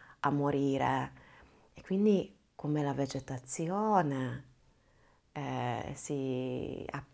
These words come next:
mm, distrugge, si muore sul, sul pianeta Terra,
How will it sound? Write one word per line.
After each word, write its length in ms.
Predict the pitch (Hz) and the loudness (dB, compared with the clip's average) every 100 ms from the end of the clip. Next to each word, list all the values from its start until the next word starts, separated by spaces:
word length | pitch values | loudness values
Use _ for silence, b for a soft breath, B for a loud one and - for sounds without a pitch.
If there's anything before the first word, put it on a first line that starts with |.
| - 143 | -12 -6
mm, 380 | 139 127 123 | -4 -4 -4
distrugge, 1300 | 139 139 - - 160 165 - - 160 156 156 151 127 | -4 -2 -4 2 2 2 0 6 8 10 10 8 4
si 220 | 135 - | -2 -6
muore 420 | 139 143 185 170 135 | 4 8 10 8 4
sul, 480 | - 131 131 127 131 | -2 -2 0 2 0
sul 200 | - 135 | -4 -6
pianeta 580 | - 147 139 135 151 | -2 0 0 -2 -4
Terra, 680 | 151 - 123 127 123 127 156 | 0 2 4 6 10 10 10